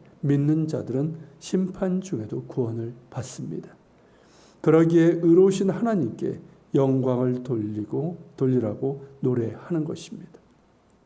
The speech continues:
그런데 십육 절 중반에서 또다시 절망과 탄식의 소리가 나옵니다.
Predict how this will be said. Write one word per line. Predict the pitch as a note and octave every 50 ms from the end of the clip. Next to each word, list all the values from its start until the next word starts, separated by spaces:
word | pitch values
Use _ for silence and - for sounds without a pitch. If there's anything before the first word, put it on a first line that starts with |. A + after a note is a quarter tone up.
| - _ _ _ _ _ _ - - - - - - - - - - - -
그런데 | - D#3 E3 E3+ E3 G3
십육 | G3+ - A3+ G#3 G3+ G#3 G#3
절 | - G3+ G3
중반에서 | G3+ - E3+ D3+ D3+ E3+ E3+ E3+ D3 A#2 - - A#2 A#2+ C#3 E3+ F#3+ - - - _ _ _ _ _ -
또다시 | G3+ G3 F#3 F#3 - - - D3
절망과 | - - C#3+ C#3 C#3 C#3+ C#3 C#3 C#3 D3 C#3+ C#3+
탄식의 | - - G3+ G3+ F#3+ - - - C3+ C3 A#2+ B2 B2+ - - _ _ _ _ _
소리가 | _ - - D#3 C3 A#2+ B2+ B2+
나옵니다. | C3+ A#2+ G#2 - - D#2+ D2+ - - -